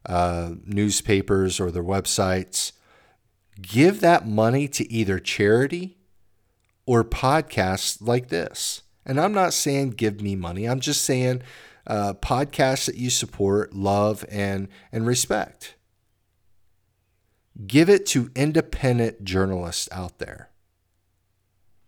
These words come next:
Because that will take, money's everything to them, people.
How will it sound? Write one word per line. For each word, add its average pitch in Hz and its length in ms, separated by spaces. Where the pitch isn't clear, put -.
Because 104 460
that 151 560
will 104 120
take, 98 640
money's 131 400
everything 110 460
to 90 80
them, 85 220
people. 95 440